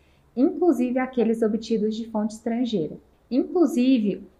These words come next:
o fato de você continuar entregando as declarações de ajuste anual para a Receita Federal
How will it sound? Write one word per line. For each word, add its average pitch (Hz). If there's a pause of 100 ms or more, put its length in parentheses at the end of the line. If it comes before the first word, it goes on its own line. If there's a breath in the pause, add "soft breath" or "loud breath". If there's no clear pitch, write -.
o 190
fato 285
de 277
você 262
continuar 226
entregando 262
as 320
declarações 233
de 214
ajuste 208
anual 208
para 196
a 202
Receita 196
Federal 202